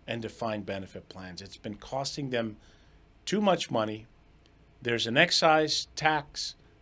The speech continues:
that applies if they don't, uh, follow the Form fifty-five hundred, have participation rates. Many companies just don't want to deal with it anymore. What used to be normal m-, many years ago is not the case anymore.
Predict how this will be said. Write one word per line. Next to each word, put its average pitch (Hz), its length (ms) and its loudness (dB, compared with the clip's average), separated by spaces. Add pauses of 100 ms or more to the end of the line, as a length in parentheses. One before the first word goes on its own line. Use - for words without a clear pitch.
that 117 200 0
applies 175 920 4
if 117 180 -8
they 117 140 -2
don't, 143 380 -4
uh, 120 180 0
follow 135 380 -2
the 117 240 -6
Form 147 360 0
fifty-five 139 720 -4
hundred, 160 460 -2 (520)
have 135 260 4
participation 139 840 -2
rates. 143 440 2 (920)
Many 156 340 4
companies 147 520 -2
just - 380 -2
don't 123 200 -2
want 120 180 -2
to 113 40 -4
deal 113 300 2
with 113 80 2
it 110 40 -2
anymore. 104 340 -2
What 113 220 -4
used 147 300 -2
to 143 80 0
be 135 300 0
normal 143 680 2 (400)
m-, - 160 -8
many 143 260 4
years 143 280 2
ago 156 300 0
is 107 280 -4
not 117 260 -4
the - 60 -14
case 127 380 -4
anymore. 107 520 -8